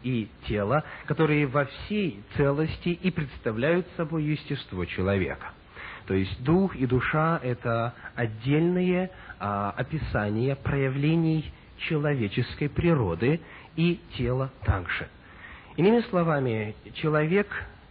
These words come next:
трихотомичен, как говорят богословы, или трёхсоставен. И, э, главный вопрос,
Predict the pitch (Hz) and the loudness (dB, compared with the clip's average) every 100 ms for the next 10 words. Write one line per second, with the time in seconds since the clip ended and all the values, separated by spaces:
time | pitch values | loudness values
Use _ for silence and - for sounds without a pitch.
0 | - 165 202 - 165 160 160 175 - 101 | -4 0 0 -2 -2 0 2 0 0 -4
1 | 98 101 110 107 110 98 98 110 110 - | -4 -2 -2 0 0 -2 -4 -4 -6 -4
2 | 113 92 85 73 - - 135 131 135 151 | -4 -4 -6 -10 -16 -8 -2 0 2 4
3 | 185 185 - 156 - - 160 127 85 71 | 4 0 -6 -8 -8 -6 -4 -4 -6 -10
4 | - - - - - - - 123 123 131 | -14 -20 -20 -18 -18 -18 -4 0 2 2
5 | 131 101 104 90 87 101 151 190 190 135 | 0 0 0 0 -2 0 2 2 2 -2
6 | 101 98 123 - 113 90 | -2 -4 0 2 2 -2